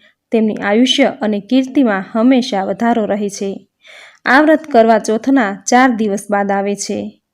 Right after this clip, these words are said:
આ વ્રતમાં કરવા ચોથની જેમ જ નિર્જળા રહીને વ્રત કરાય છે. આસો માસની કૃષ્ણ પક્ષની અષ્ટમી તિથિના દિવસે આ વ્રત કરવાનું છે, જે આ વર્ષે અઠ્ઠાવીસ ઓક્ટોબર ગુરુવારના શુભ દિવસે આ વ્રત આવે છે.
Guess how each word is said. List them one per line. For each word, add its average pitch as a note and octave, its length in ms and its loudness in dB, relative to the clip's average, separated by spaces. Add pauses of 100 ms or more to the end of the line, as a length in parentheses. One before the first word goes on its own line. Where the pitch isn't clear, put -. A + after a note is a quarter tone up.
(200)
આ A3 160 0
વ્રતમાં G#3+ 500 0 (320)
કરવા D4+ 300 6
ચોથની A#3 480 0
જેમ A#3+ 320 4
જ A#3 140 -4
નિર્જળા A3 580 0
રહીને G3+ 380 -4
વ્રત A3 380 -2
કરાય G3 360 -2
છે. G3 260 -8 (260)
આસો C#4+ 380 2
માસની C#4 460 4
કૃષ્ણ A#3 400 -2
પક્ષની A3+ 640 0
અષ્ટમી B3+ 440 2
તિથિના G#3 440 -4
દિવસે A#3+ 560 0
આ G3+ 220 -2
વ્રત C#4+ 260 -2
કરવાનું G3+ 480 -4
છે, G3 440 -10 (420)
જે A3+ 140 0
આ B3 220 2
વર્ષે D4 400 2
અઠ્ઠાવીસ C#4 600 2
ઓક્ટોબર A3+ 560 0
ગુરુવારના G#3+ 760 2
શુભ C#4 320 -2
દિવસે G#3 560 -2
આ B3 280 -6
વ્રત G3+ 240 -4
આવે G#3 220 -2
છે. A3+ 380 -10